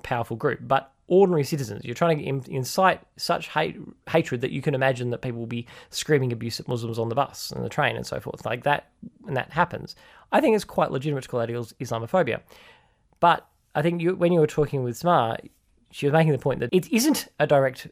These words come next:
parallel, and I'm sure that people on the right would say that it is a direct parallel when they call people on the left anti-Semites when they're critical of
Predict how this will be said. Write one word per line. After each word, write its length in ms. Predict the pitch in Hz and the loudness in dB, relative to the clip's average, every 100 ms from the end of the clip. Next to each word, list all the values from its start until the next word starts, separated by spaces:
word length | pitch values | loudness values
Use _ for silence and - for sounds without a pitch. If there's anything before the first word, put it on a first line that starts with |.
| _ | _
parallel, 400 | - 143 113 110 | -2 0 0 -4
and 80 | 113 | -8
I'm 60 | |
sure 180 | 113 147 | -8 -8
that 100 | 117 | -8
people 200 | 113 110 | -8 -10
on 60 | 117 | -8
the 80 | 113 | -8
right 180 | 113 - | -8 -8
would 140 | 110 | -10
say 120 | 117 | -8
that 120 | 113 | -6
it 80 | 110 | -4
is 100 | 226 | 0
a 60 | 185 | 0
direct 160 | 113 | 0
parallel 340 | - - 110 113 - - - | -4 -6 -6 -8 -14 -20 -4
when 140 | 131 | 0
they 180 | 127 131 | 2 0
call 280 | 127 123 117 | -2 -8 -6
people 280 | 135 123 120 | -6 -6 -4
on 80 | |
the 80 | 113 | -4
left 320 | 113 117 - - - | -4 -6 -10 -20 -6
anti-Semites 720 | 131 123 107 - 170 113 - | -4 -4 -2 2 2 0 -6
when 120 | - 120 | -8 -6
they're 100 | 120 | -6
critical 400 | - 107 113 113 | -10 -12 -12 -8
of 240 | 113 113 | -6 -6